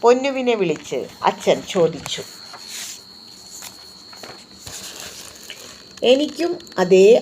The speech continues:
അഭിപ്രായം തന്നെയാണ് അച്ഛാ. എൻ്റെ ചേച്ചിക്കും ചേട്ടനും പങ്കെടുക്കാൻ കഴിയാത്ത ഒരു വിവാഹം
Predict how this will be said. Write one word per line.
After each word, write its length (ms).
അഭിപ്രായം 580
തന്നെയാണ് 600
അച്ഛാ. 300
എൻ്റെ 300
ചേച്ചിക്കും 680
ചേട്ടനും 540
പങ്കെടുക്കാൻ 600
കഴിയാത്ത 440
ഒരു 240
വിവാഹം 460